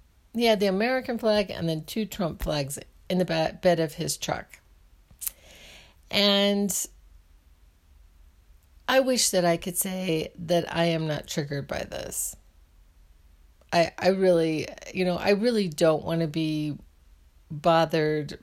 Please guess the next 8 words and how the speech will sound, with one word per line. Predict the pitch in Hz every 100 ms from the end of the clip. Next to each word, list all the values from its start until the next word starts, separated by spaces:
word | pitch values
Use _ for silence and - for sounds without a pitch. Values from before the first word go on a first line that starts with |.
| - _
by | 165 160 160 156 -
this, | 160 151 160 156 165 - - - - - - - - _ - - - _ - -
but | 175 190 180 - - -
my | 185 185
brain | 175 170 202 233 269 196 170
is | - 175
actually | 180 170 - - 185 170 156 147 151 147 - - - _ _ - _ _ - _ _ _ _
been, | 180 170 196 180 170 165 156 -